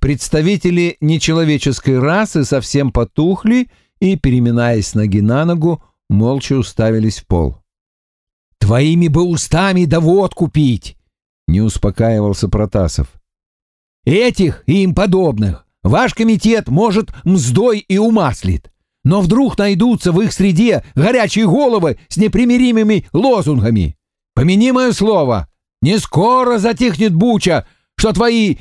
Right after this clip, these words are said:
сегодня подняли». «Не переживай. Непримиримых, клыкастых, их же сородичи за отдельное вознаграждение нам сдадут. А уж мы их за жабры и на кукан.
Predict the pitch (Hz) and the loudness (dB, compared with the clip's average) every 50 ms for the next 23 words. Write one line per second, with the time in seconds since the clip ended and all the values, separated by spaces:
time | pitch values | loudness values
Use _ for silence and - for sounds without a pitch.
0 | - - - 247 226 220 214 196 156 202 185 139 - - 220 202 151 101 135 131 | -8 -4 -2 0 0 0 0 0 0 -2 -2 -2 0 -2 0 0 0 0 0 0
1 | 113 104 82 65 - - _ _ _ _ _ _ _ _ _ _ _ _ _ _ | 0 0 -2 -4 -6 -12 _ _ _ _ _ _ _ _ _ _ _ _ _ _
2 | _ - - 113 - - 80 87 90 82 92 107 110 113 104 82 60 - - _ | _ -4 -2 -2 0 0 0 0 0 0 0 0 0 0 0 -2 -4 -6 -10 _
3 | _ _ _ _ _ _ _ _ _ _ _ _ _ - 65 69 - - 90 104 | _ _ _ _ _ _ _ _ _ _ _ _ _ -4 -4 -2 -2 0 0 0
4 | 113 120 127 143 180 208 190 151 120 98 - - - - 120 143 - - 143 131 | 0 2 2 0 0 0 0 0 -2 -4 -6 -6 -4 -2 -2 -2 -2 -2 -2 0
5 | 120 98 - - - 90 78 67 - _ _ _ _ _ _ _ _ - 151 180 | 0 -2 -4 -4 -6 -6 -6 -6 -8 _ _ _ _ _ _ _ _ -2 0 2
6 | 220 190 135 131 160 185 185 175 170 156 - 139 - 160 143 139 175 208 180 151 | 2 2 2 2 2 2 2 0 0 -2 -4 -4 -2 0 0 0 0 0 -2 -2
7 | 156 - - 156 135 - 151 143 139 135 113 95 90 160 175 165 147 151 147 135 | -2 -2 -2 -2 0 0 0 0 0 0 -2 -2 0 0 0 2 0 0 0 0
8 | 131 - 104 131 127 110 135 135 120 98 135 180 190 170 147 120 95 - - _ | -2 -2 -2 -2 -2 -2 -2 -2 0 0 0 0 0 0 0 -2 -2 -4 -8 _
9 | _ - 90 120 135 117 85 85 104 76 67 78 69 67 - - - - _ _ | _ -2 -2 0 0 -2 -2 -2 -2 -2 -2 -2 -4 -4 -6 -10 -16 -20 _ _
10 | _ _ _ _ - - 82 78 - - 85 120 165 202 226 196 147 120 - - | _ _ _ _ -2 0 0 0 0 2 2 2 2 2 2 2 0 -2 -4 -10
11 | - _ _ _ _ _ _ - - 104 104 107 92 - 135 165 196 196 180 156 | -20 _ _ _ _ _ _ -6 -2 -2 -2 0 0 0 0 0 0 0 0 0
12 | 170 170 165 151 151 151 151 139 139 139 147 147 143 131 - - 135 - - 120 | 0 0 2 2 2 2 2 0 0 0 0 0 -2 -2 -2 -4 -4 -2 -2 -2
13 | 104 85 73 58 - | 0 0 -2 -4 -4